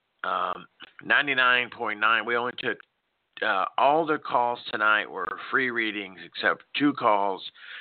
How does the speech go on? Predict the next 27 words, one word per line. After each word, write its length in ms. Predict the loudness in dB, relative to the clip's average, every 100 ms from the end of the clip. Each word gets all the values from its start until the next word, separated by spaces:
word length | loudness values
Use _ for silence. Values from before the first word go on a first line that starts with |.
| -18 -20 -18 -4
who 140 | 0
donated 720 | 4 4 4 2 2 2 0 0
ten 200 | 0 2
dollars 460 | 4 4 2 -2
each. 240 | -6 -10 -8 -10 -10 _ _ _ _ _ _ _ _ _ _ _ 2
All 200 | 4 4
were 140 | 0 -4
free 180 | -4
readings. 280 | -4 -10 -14 -20 -18 -18 -20 _ _ -8
So, 680 | -2 -2 -2 -4 -6 -10 -12 -18 -20 -20 -20 -2
um, 800 | 4 6 6 4 -2 -8 -14 -18 _ _ _ -4
and 560 | 0 2 2 0 -6 -14 _
I'm 380 | 4 4 2 -4 -12 -20 -20 -20 _
I'm, 240 | 2 2 2
I'm 160 | -2 2
not 220 | 0 2
gonna, 220 | 4 2
as 100 | 2
I 140 | -2 2
tell 180 | 2
the 100 | 2 0
folks 240 | 0 0 -4
in 80 |
there, 180 | 0 2
I'm 60 | 4
not 180 | 2 0
gonna, 280 | 0 0